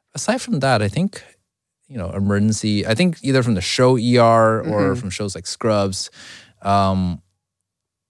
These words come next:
Speaker 1: I don't think there's many, like,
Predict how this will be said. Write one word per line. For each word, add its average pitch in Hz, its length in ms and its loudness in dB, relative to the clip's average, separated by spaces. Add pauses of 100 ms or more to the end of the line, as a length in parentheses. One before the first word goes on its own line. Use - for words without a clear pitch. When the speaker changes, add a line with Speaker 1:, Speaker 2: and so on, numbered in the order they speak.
(260)
Speaker 1:
I - 100 -18
don't 214 220 0 (320)
think 151 280 -2
there's - 800 -2
many, 98 960 0
like, 87 240 -12